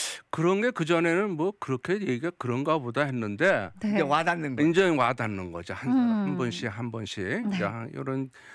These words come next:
Speaker 1: 그런 걸 봤을 때 이제 우리가 우리 앞으로의 계획이라는 건 사실 그 자기 인생 계획 아닙니까? 근데 지금은 그 우리 이제 뭐 노인들이 많이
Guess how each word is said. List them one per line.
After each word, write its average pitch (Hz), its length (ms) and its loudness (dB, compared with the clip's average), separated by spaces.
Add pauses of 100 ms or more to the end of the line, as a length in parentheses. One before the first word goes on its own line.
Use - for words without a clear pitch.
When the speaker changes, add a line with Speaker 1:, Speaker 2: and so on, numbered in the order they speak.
(120)
Speaker 1:
그런 131 240 -2
걸 143 140 0
봤을 117 480 -2
때 139 180 -2
이제 131 140 -2
우리가 117 420 0
우리 117 320 -2
앞으로의 113 480 -4
계획이라는 104 680 -4
건 135 160 -2 (560)
사실 117 500 -2
그 131 160 -2
자기 117 340 -4
인생 143 380 2
계획 113 240 -2
아닙니까? 113 480 -4
근데 120 240 -2
지금은 151 640 0 (580)
그 113 120 -6
우리 120 340 -2
이제 117 100 -10
뭐 117 160 -6
노인들이 113 540 -2
많이 117 400 2